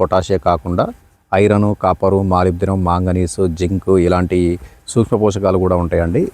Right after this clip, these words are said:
తర్వాత ఇది జర్మనీ టెక్నాలజీ తోటి మనకు విజయశ్రీ అగ్రో కెమికల్స్ వాళ్ళు మనకు మార్కెట్లోకి తీసుకురావడం జరిగింది. ఇది జెల్ ఫార్ములేషన్‌లో ఉంటదండి, జెల్ నానో ఫార్ములేషన్‌లో ఉంటది. ఇది, ఆ, ఎంత నాణ్యంగా పనిచేస్తదంటే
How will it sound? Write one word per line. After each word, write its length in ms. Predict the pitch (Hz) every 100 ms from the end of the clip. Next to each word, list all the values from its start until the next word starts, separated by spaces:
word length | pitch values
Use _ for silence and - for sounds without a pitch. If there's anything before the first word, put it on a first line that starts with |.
| -
తర్వాత 300 | 104 110 117
ఇది 480 | 107 101 110 95 110 _ _ _
జర్మనీ 340 | 92 104 113 117
టెక్నాలజీ 520 | 101 - 104 98 95
తోటి 340 | 104 98 107
మనకు 520 | 95 90 87 95 87 87 - _ - - - -
విజయశ్రీ 360 | 98 107 110
అగ్రో 260 | 107 98 98
కెమికల్స్ 440 | 98 98 95 -
వాళ్ళు 220 | 92 95
మనకు 260 | 98 92 87
మార్కెట్లోకి 520 | 90 92 98 90 90
తీసుకురావడం 420 | 87 87 95 85 85
జరిగింది. 360 | 80 82 98
ఇది 220 | 127 95 92
జెల్ 260 | 82 113
ఫార్ములేషన్‌లో 680 | 104 107 101 98 85 92 87
ఉంటదండి, 500 | 85 87 82 80 175 - _ _ - - - 87
జెల్ 280 | 95 113
నానో 300 | 104 101 98
ఫార్ములేషన్‌లో 680 | 92 95 92 95 87 90 90
ఉంటది. 380 | 87 80 82 156 - _ _ _ -
ఇది, 380 | 107 127 117 160 _ _ _ _ -
ఆ, 260 | 101 98 -
ఎంత 280 | 101 113 139 135 123 117 107
నాణ్యంగా 460 | 101 117 120 113
పనిచేస్తదంటే 880 | 107 104 101 101 104 95 95 120 147